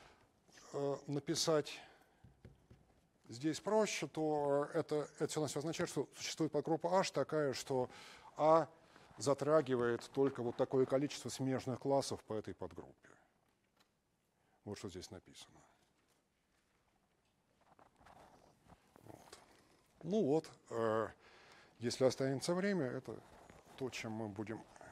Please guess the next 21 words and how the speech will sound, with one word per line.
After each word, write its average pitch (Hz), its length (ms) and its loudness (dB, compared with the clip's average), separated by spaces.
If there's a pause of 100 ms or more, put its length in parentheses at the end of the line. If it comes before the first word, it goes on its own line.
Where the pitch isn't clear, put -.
(380)
заниматься 120 800 -4
завтра. 90 500 -10 (580)
Я, 110 140 0 (140)
я 127 120 -2
постараюсь 117 460 -4
рассказать, 101 400 -6
сколько - 240 -8
смогу, 117 480 -8 (960)
о 101 160 -10 (240)
доказательстве 101 440 -8
этой 113 140 -8
теоремы. 196 640 -2 (880)
Вот. 101 240 -8 (360)
Надо, 135 380 0
видимо, 107 600 -4 (300)
исторически 120 600 -6
надо 107 180 -4
сказать, 165 420 -4
что 120 260 -4 (100)
первым, 113 540 0 (460)
первым 117 360 -2